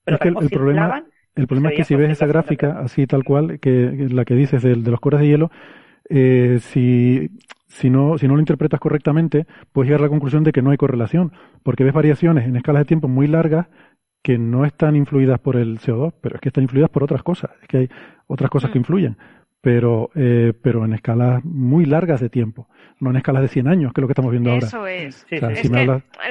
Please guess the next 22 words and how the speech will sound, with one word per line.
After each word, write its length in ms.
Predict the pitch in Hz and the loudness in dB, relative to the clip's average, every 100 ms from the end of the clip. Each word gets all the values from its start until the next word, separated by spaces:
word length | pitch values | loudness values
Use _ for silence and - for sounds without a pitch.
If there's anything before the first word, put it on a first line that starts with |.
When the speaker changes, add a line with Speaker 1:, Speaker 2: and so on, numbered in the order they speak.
| 233 | -6
Speaker 3:
lo 180 | 226 214 | -4 -4
curioso 500 | 226 208 208 220 240 | -4 -8 -6 -6 -6
es 100 | 269 | -8
que 100 | - | -6
ahora 260 | 247 240 262 | -4 -4 -4
hay, 140 | 202 | -6
hay 100 | 185 | -8
picos 500 | 180 214 - 226 - | -10 -10 -8 -8 -8
muy, 640 | 240 233 240 226 220 196 _ | -10 -8 -8 -8 -10 -12 _
pi-, 200 | 285 311 _ _ _ | -10 -10 _ _ _
muy 180 | 214 208 | -14 -12
significativos 800 | 196 214 214 226 220 214 233 262 | -10 -8 -8 -8 -8 -8 -6 -6
Speaker 2:
M-, 120 | - - | -6 -2
muy 160 | 139 139 | 2 2
rápido. 560 | 120 127 170 113 104 _ | 2 0 -2 -2 -8 _
Speaker 3:
porque 220 | - 180 | -18 -14
no 320 | 185 196 208 | -12 -10 -10
es, 420 | 220 202 196 _ _ _ _ _ _ _ | -8 -8 -10 _ _ _ _ _ _ _
es 280 | 226 - _ - | -12 -12 _ -8
demasiado 360 | 233 226 240 208 | -6 -4 -4 -4
rápido, 340 | 202 180 175 | -6 -12 -20
¿sabes? 320 | - - _ | -20 -20 _